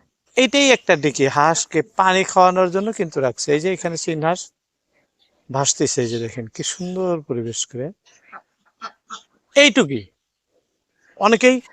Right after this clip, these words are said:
আহ, বলে থাকেন কাকা চীন হাঁস করতে, উম,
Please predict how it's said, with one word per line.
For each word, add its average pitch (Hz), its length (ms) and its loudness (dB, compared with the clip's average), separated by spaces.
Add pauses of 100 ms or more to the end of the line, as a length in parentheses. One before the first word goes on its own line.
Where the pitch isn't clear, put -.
(420)
আহ, 139 680 6 (220)
বলে 254 220 8
থাকেন 233 420 4
কাকা 208 420 2
চীন 214 240 2
হাঁস 208 180 2
করতে, 214 400 4 (580)
উম, 143 180 -2